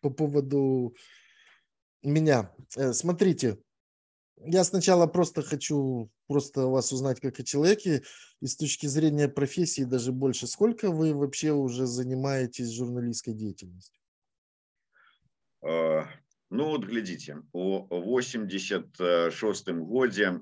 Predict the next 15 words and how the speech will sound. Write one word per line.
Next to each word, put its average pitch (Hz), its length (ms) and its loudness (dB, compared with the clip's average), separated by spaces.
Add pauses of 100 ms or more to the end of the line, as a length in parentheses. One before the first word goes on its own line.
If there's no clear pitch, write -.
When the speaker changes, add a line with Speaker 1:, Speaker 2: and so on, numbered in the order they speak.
(100)
Speaker 2:
э, 73 60 -6
адразу 90 600 0
па 87 120 -2
заканчэнні 85 880 -2
школы 101 580 -2
я 85 180 2
паступіў 85 800 -6
у, 78 240 -2
на, 78 540 0 (100)
э, 71 380 0
журфак, 85 680 -2
э, 76 200 2
Беларускага 80 580 -2
дзяржаўнага 76 600 -2
універсітэта. 95 840 -2